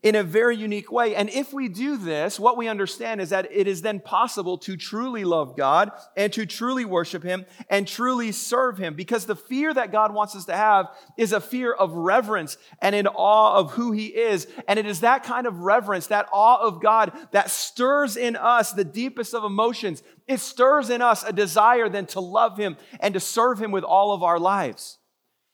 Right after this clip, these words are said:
That is what he's talking about here. It is a intense reverence of who God is. And it's something that we as Christians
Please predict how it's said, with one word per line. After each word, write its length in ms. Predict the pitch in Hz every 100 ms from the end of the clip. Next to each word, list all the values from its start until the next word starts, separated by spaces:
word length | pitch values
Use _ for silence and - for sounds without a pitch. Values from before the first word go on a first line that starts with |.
| -
That 240 | 175 269
is 120 | 285
what 140 | 240 226
he's 100 | 190
talking 380 | 233 226 220 202
about 240 | 180 156
here. 180 | 185 175
It 140 | 214
is 120 | 214
a 160 | 208 175 - -
intense 680 | 208 202 - - 285 247 - -
reverence 640 | - 165 208 247 190 151 156
of 140 | 165
who 320 | - 233 220
God 280 | - 170 165
is. 360 | 156 190 143 131
And 100 | 220
it's 140 | 202
something 260 | 269 262 233
that 160 | 202
we 220 | 190 233
as 100 | 214
Christians 460 | - 220 - 190 143